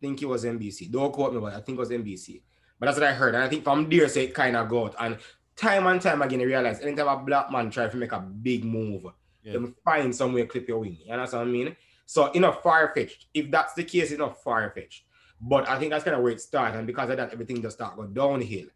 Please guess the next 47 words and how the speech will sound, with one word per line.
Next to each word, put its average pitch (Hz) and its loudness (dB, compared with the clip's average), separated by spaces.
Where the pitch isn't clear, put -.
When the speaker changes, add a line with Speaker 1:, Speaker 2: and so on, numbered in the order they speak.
Speaker 1:
from 123 -4
there. 131 0
So, - -12
and 110 -10
people 127 -2
start 123 -4
pop 143 -4
up 113 -10
out 113 -6
of 113 -8
nowhere 120 0
like 113 -10
bread 117 -4
out 107 -8
of 104 -14
toast, 117 -6
and 101 -12
everybody 123 -4
get 110 -10
assaulted, 117 -2
and 98 -12
everybody 113 -6
have 104 -6
a - -10
story 123 -2
now. 95 -10
And 120 -2
everybody 131 -2
did 104 -10
afraid 151 0
to 117 -4
come 123 -2
through 110 -6
years 113 -4
ago. 101 -10
And 123 -4
though 139 0
you 156 4
have 139 0
statue, 131 -2
uh, 117 -2
um, 104 -8
Speaker 2:
Limitation. 101 -14
Speaker 1:
yeah, 127 0
a-, 113 -8
and 120 -4
such, - -2